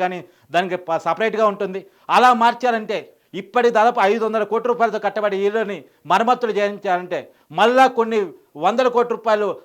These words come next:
అనవసరంగా దీనికోసం ఖర్చు పెట్టాల్సిన పరిస్థితి వస్తుంది. మరి ఇంటిని ఏం చేస్తారో, ఎలా చేస్తారో మనకు తెలియదు. మరి ఇది చంద్రబాబు గారి డెసిషన్. కానీ ఏది ఏమైనా జగన్మోహన్ రెడ్డి గారు ఇది సమాధానం చెప్పాలి. ఖచ్చితంగా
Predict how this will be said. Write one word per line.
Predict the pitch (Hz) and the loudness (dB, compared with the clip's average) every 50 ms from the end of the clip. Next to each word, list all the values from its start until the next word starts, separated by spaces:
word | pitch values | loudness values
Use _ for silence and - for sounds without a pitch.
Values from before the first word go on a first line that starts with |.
| _ 135 156 | _ -4 -4
అనవసరంగా | 196 226 254 254 254 247 247 233 226 226 220 233 220 185 | -2 0 0 2 0 0 0 -4 -4 -2 0 0 0 0
దీనికోసం | 202 202 190 214 185 202 190 - | -2 -4 -4 -6 -6 -6 -4 -4
ఖర్చు | 185 180 180 214 196 202 | -4 -4 -4 -4 -6 -4
పెట్టాల్సిన | 196 - 190 170 165 175 160 170 | -4 -4 -6 -6 -6 -6 -6 -6
పరిస్థితి | 175 175 - 180 160 | -6 -6 -10 -14 -14
వస్తుంది. | - - 165 160 151 143 160 | -14 -14 -16 -16 -10 -8 -6
మరి | 160 165 170 180 | -6 -6 -6 -8
ఇంటిని | 175 170 170 170 170 185 | -10 -10 -10 -8 -8 -8
ఏం | 202 196 196 | -8 -6 -4
చేస్తారో, | 190 180 180 180 190 175 170 160 151 151 | -4 -4 -4 -6 -8 -8 -4 -4 0 0
ఎలా | 185 208 202 196 | 0 0 0 -2
చేస్తారో | 180 175 175 - 185 170 165 160 - - _ _ _ _ - 156 160 | -6 -6 -6 -6 -6 -4 -4 -4 -6 -8 _ _ _ _ -8 -6 -6
మనకు | 175 147 - 170 | -6 -6 -6 -4
తెలియదు. | 175 196 196 190 180 | -4 -4 -2 -2 -4
మరి | 165 165 160 | -4 -4 -6
ఇది | 139 135 - 147 | -6 -8 -10 -8
చంద్రబాబు | 151 175 190 196 190 185 | -4 -2 -2 0 0 -2
గారి | 175 156 170 | -4 -4 -8
డెసిషన్. | 165 - 196 185 190 208 - _ _ _ _ _ - | -10 -10 -12 -12 -12 -14 -16 _ _ _ _ _ -2
కానీ | 220 254 247 220 202 226 | 0 0 0 2 2 2
ఏది | 269 262 262 254 240 233 | 2 2 2 0 0 0
ఏమైనా | 226 226 226 220 226 208 - - _ _ _ _ _ _ _ _ _ _ _ _ _ - 131 151 | 0 -2 -2 -2 -4 -4 -6 -8 _ _ _ _ _ _ _ _ _ _ _ _ _ -10 -4 -4
జగన్మోహన్ | 170 170 185 190 180 175 170 170 | -2 -2 -2 -4 -4 -2 -2 -2
రెడ్డి | 165 160 165 | -2 -2 0
గారు | 160 160 156 127 - - _ _ _ _ _ 165 190 | 0 0 -2 -6 -10 -16 _ _ _ _ _ -16 -10
ఇది | 214 233 220 165 131 - - | -6 -6 -6 -6 -8 -8 -6
సమాధానం | 170 175 190 220 233 233 226 214 208 | -4 0 2 2 4 4 2 2 0
చెప్పాలి. | 202 196 - 180 175 208 214 - - - | -4 -2 0 -2 -2 -2 -4 -10 -6 -6
ఖచ్చితంగా | 175 190 - 247 233 247 240 233 233 247 254 | -6 -6 -4 -6 -4 -4 -4 -2 0 0 0